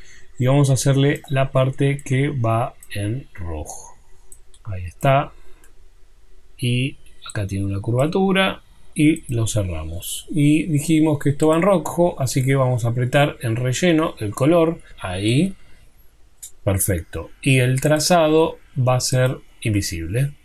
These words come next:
Ahora vamos a hacer lo mismo para esta parte de acá, que también está en rojo. Y lo cerramos.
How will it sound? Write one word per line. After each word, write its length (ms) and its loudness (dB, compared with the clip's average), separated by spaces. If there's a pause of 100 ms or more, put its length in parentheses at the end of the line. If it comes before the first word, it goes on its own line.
(380)
Ahora 200 4
vamos 220 2
a 20 -4
hacer 100 2
lo 120 4
mismo 440 6
para 200 0
esta 180 -6
parte 280 0
de 80 4
acá, 300 2 (1080)
que 100 -4
también 400 -2
está 200 -4
en 60 2
rojo. 480 2 (1500)
Y 100 0
lo 120 2
cerramos. 460 -6